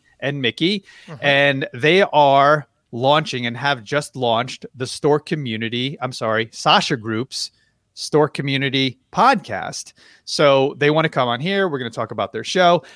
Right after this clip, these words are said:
Speaker 1: But, but my point is, they are a massive agency with now creating an internal show that's gonna be outward facing. And w-, imagine if they were like, "You know what? Let's not do that. Let's buy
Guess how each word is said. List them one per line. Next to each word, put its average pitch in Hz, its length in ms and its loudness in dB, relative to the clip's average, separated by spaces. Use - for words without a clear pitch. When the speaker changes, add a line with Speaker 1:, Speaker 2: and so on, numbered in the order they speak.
Speaker 1:
But, 175 220 4
but 170 160 2
my 175 120 4
point 262 340 0
is, 165 340 2
they 208 240 4
are 214 280 4
a 147 100 0
massive 160 480 0
agency 117 680 -6
with 139 480 0
now 135 500 2
creating 147 600 -4
an 127 100 -14
internal 196 520 0
show 139 680 2
that's - 180 -6
gonna 131 160 -6
be 127 180 -8
outward 151 360 -2
facing. 135 540 -6
And 156 500 0
w-, 147 180 -18
imagine 240 400 2
if - 100 2
they 208 100 6
were 208 80 8
like, 180 200 4
"You 262 60 -4
know 247 120 6
what? 226 80 6
Let's 208 180 2
not 208 160 0
do 202 120 4
that. 160 140 6
Let's 156 160 2
buy 156 560 2